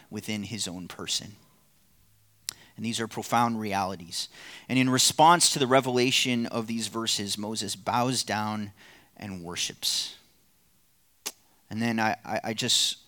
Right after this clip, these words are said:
want you to see how persistent Moses is, because Christ, as our covenant leader, is even more persistent in his advocacy for us. So Moses says, as a follow-up to all this,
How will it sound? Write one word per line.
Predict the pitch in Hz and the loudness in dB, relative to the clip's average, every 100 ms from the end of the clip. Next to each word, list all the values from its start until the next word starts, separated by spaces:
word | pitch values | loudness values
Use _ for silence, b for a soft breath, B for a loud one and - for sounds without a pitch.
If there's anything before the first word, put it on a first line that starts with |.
| _ - | _ -8
want | 120 104 | -6 -4
you | |
to | 113 107 | -4 -2
see | - 120 107 | -2 -2 -2
how | 104 | -2
persistent | 87 104 - 113 - 104 90 | -2 -4 -4 -2 -4 -4 -8
Moses | 98 92 92 - | -8 -6 -4 -6
is, | 78 - - B B B B B - | -6 -10 -10 B B B B B -12
because | 113 120 107 | -4 2 2
Christ, | - 160 143 - | 8 10 10 8
as | 120 | 2
our | 123 | 2
covenant | 127 131 117 104 | 2 0 -2 -4
leader, | 107 104 | -4 -4
is | 101 107 | -4 -2
even | 123 117 | -2 -2
more | 110 113 120 | 0 0 -2
persistent | 110 101 104 - 82 | -4 -4 -2 -4 -4
in | 101 | -6
his | 113 101 | -4 -2
advocacy | 92 104 - 110 - | -2 -4 -6 -6 -4
for | 101 85 | -6 -10
us. | 73 | -4
So | - 113 | -4 -2
Moses | 117 131 139 151 - B B | -2 -2 0 0 -2 B B
says, | - - 127 | -2 2 4
as | 127 | 2
a | 117 | 0
follow-up | - 151 180 170 120 - | 4 10 10 8 4 2
to | - 113 | -4 -4
all | 87 147 151 | 2 2 4
this, | 110 - - | 0 0 -2